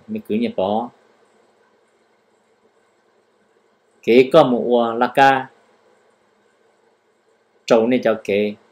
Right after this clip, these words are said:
rong chắp lời do. Rong trâu lúc bồ lì xá, ô xó lâu. Sơn gà lỡ mua la một cả.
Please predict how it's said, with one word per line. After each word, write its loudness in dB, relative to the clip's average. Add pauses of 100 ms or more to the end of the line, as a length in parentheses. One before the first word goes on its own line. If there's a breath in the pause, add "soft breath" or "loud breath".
(200)
rong -2
chắp -2
lời -6
do. 0 (1200)
Rong 0
trâu 4
lúc 2
bồ -2
lì -2
xá, 0
ô -4
xó -4
lâu. -2 (1400)
Sơn 4
gà 4
lỡ 2
mua 0
la 4
một -2
cả. -8